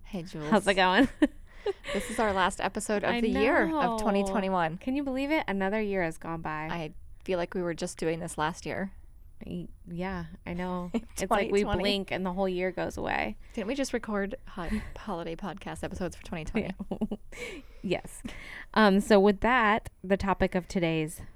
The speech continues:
Speaker 2: the first topic, I should say, of today's episode is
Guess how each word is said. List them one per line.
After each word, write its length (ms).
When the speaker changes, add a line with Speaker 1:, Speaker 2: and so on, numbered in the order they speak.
Speaker 2:
the 160
first 360
topic, 360
I 60
should 220
say, 200
of 160
today's 340
episode 540
is 560